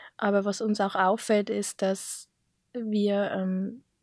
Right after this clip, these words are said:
<clears throat> bei den Veranstaltungen, also zum Beispiel eben beim Luna Ride,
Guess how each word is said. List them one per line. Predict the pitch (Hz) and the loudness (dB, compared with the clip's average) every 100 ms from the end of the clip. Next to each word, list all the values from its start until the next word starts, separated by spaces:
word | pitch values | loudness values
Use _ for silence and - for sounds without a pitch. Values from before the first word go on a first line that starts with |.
| _ _ | _ _
<clears throat> | - - 220 220 214 | -14 -4 2 4 4
bei | 202 | 0
den | 202 | 0
Veranstaltungen, | - - 196 226 247 233 240 233 226 | 0 0 0 0 2 2 4 2 4
also | 208 202 208 208 - _ - | 2 0 -8 -10 -14 _ -6
zum | 202 | -2
Beispiel | 185 190 214 202 | -2 -4 -4 0
eben | 208 208 | 2 2
beim | 196 202 | 2 2
Luna | 220 226 | 4 4
Ride, | 202 196 208 | 4 0 -2